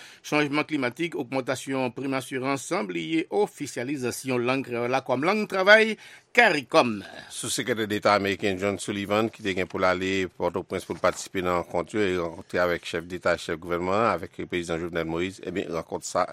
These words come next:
Speaker 2: et voir ça, les renvoyer d'après une note ambassade américaine à Port-au-Prince publiée.
Speaker 1: Et nous, mandons rester branchés sous La Voix de l'Amérique. Si nouvelle ça évolue, nous va mettre au courant. L'autre nouvelle concernant le pays d'Haïti,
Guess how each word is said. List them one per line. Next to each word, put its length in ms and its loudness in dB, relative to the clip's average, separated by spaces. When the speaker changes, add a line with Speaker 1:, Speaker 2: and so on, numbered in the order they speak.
Speaker 2:
et 140 0
voir 300 2
ça, 360 2
les 160 -10
renvoyer 540 0
d'après 340 -6
une 120 -6
note 200 0
ambassade 380 2
américaine 440 0
à 60 -2
Port-au-Prince 540 -4
publiée. 460 -8
Speaker 1:
Et 280 4
nous, 100 2
mandons 380 2
rester 200 0
branchés 440 -2
sous 320 -4
La 120 0
Voix 140 -2
de 100 -8
l'Amérique. 440 -4
Si 420 -2
nouvelle 680 0
ça 380 4
évolue, 680 8
nous 360 2
va 220 2
mettre 600 4
au 160 8
courant. 500 2
L'autre 240 6
nouvelle 280 4
concernant 340 -2
le 60 -2
pays 120 0
d'Haïti, 420 0